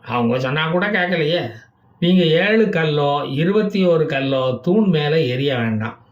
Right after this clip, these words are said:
ஆளுக்கு ஒரே ஒரு கன்று கோமினி மேல எரிஞ்சா போதும். அந்த ஈவில் ஸ்பிரிட்டின் கல்லறையை நாங்க எங்க செலவுல கட்டித்தாரோம்.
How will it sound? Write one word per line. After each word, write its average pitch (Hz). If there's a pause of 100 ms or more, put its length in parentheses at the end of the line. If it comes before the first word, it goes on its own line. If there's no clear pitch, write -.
(120)
ஆளுக்கு 220
ஒரே 240
ஒரு 175
கன்று 123 (220)
கோமினி 190
மேல 147
எரிஞ்சா 135
போதும். 107 (260)
அந்த 202
ஈவில் 233 (100)
ஸ்பிரிட்டின் 190
கல்லறையை 180
நாங்க 151
எங்க 165
செலவுல 214
கட்டித்தாரோம். 170